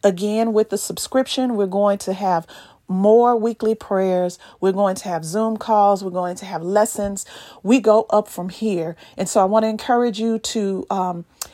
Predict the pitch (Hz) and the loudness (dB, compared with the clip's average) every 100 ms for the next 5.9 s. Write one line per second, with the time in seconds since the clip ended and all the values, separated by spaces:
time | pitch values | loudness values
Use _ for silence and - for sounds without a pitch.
0 | _ 185 269 285 - 247 190 - 240 254 | _ 0 2 2 2 0 0 -2 0 2
1 | 254 254 226 233 226 214 - 196 190 - | 0 0 2 2 2 -2 -2 -2 -2 -2
2 | 196 185 - 190 - 180 175 - 180 185 | -2 -2 -4 -8 -6 -8 -6 -4 0 0
3 | 185 185 190 180 - 185 175 - - - | -2 -4 -4 -4 -4 -4 -4 -6 -18 -20
4 | - - - _ 190 190 - 202 196 202 | -20 -20 -20 _ -4 -4 -2 -4 -2 -2
5 | 190 208 208 214 - - 214 180 - | 0 -2 -2 -6 -6 -4 -4 -4 -12